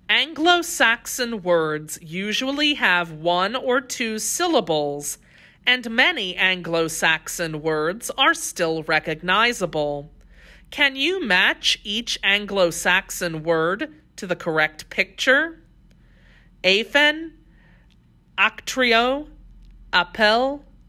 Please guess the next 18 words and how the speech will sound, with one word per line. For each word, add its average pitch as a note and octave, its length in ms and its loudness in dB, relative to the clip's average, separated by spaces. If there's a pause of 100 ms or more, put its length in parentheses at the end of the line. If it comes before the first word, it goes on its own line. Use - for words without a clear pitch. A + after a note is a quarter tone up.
(420)
meta, G#3+ 600 0 (720)
hund, C4+ 560 -4 (520)
modor, A3 800 2 (480)
sword, A3 800 2 (680)
theder. D#3+ 760 0 (1300)
Medieval G#3 640 4
musings. G#3 1040 2 (520)
War F3+ 540 8
was F3 280 4
a F#3+ 140 2
constant C4+ 1000 0
part A3 340 4
of F#3 140 -4
life F3 500 2
in F3 140 -4
the E3+ 80 4
Middle E3+ 420 2
Ages. E3 800 -2